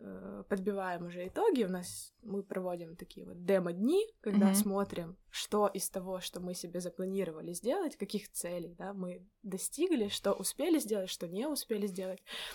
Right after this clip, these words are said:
Speaker 1: Для нас это даже такой праздник, потому что первый, самый-самый первый тритал мы проводили в Планете кино, мы арендовали себе,
Speaker 2: М.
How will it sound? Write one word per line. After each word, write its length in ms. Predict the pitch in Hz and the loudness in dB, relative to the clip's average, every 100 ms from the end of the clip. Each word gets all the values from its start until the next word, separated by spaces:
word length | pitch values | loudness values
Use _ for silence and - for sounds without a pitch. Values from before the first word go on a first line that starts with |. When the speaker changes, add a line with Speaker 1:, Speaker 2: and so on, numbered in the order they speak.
| - 214 | -10 0
Speaker 1:
Для 160 | 208 | 2
нас 140 | 220 - | 2 2
это 120 | 190 | -4
даже 240 | 180 185 | -6 -8
такой 340 | 185 - 175 - - - - _ | -10 -8 -8 -8 -12 -12 -14 _
праздник, 540 | 226 220 359 285 240 | 2 6 6 4 0
потому 260 | - 196 185 | 0 -6 -6
что 180 | - 185 | -6 -4
первый, 580 | 202 196 202 185 170 - _ _ - - | 2 2 2 -2 -6 -10 _ _ -12 0
самый-самый 500 | - 233 226 220 208 | 6 6 6 4 4
первый 280 | 208 202 190 | 4 2 0
тритал 400 | 190 190 185 185 | -4 -4 -4 -2
мы 100 | 185 | -4
проводили 800 | - 185 185 185 202 180 175 175 - | -4 -4 -4 -2 -2 -2 -4 -8 -12
в 880 | 196 175 175 170 170 170 170 170 - | -12 -12 -14 -12 -12 -12 -10 -12 -8
Планете 380 | 196 185 180 185 | -4 -2 -2 -6
кино, 400 | - 190 226 349 | -8 -6 -4 -2
мы 160 | 277 190 | 0 0
арендовали 560 | 185 180 175 185 185 | -2 -6 -6 -4 -4
себе, 460 | 180 190 180 180 190 | -4 -6 -8 -8 -6
Speaker 2:
М. 100 | 277 | -4